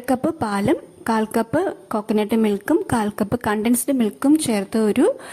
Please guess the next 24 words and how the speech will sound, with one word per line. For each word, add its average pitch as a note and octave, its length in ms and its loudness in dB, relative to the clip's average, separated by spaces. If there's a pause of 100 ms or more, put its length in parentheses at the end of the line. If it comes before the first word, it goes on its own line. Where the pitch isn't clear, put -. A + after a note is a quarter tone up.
(260)
മിക്സാണ് A3 840 -2
സോക്ക് A3+ 280 -2
ചെയ്യാൻ G#3+ 240 2
വേണ്ടിയിട്ട് G3 380 2
ഞാൻ F#3+ 280 4
യൂസ് F#3+ 180 0
ചെയ്തത്. G#3+ 340 2 (640)
ഇത് D4+ 300 0
ഓരോ B3 260 2
ലെയറായിട്ട് A3 560 0
ഞാൻ, C#4+ 520 0
ആ, G#3+ 200 -2
ഐസിങ് G#3 340 0
ചെയ്തതിന് A3 340 2
ശേഷം A3 480 0
അതിലേക്ക് A3+ 600 0 (100)
ബദാം A3 520 -2 (580)
പൗഡറും G3+ 420 0 (100)
പിന്നെ B3 300 2 (640)
ഡെസിക്കേറ്റഡ് G#3+ 480 -2
കോക്കനട്ടുമാണ് G3+ 680 -2
ഫില്ലിങ്ങിന് G3+ 480 0
ഇട്ട് F#3+ 180 0
കൊടുത്തത്. F#3 380 -2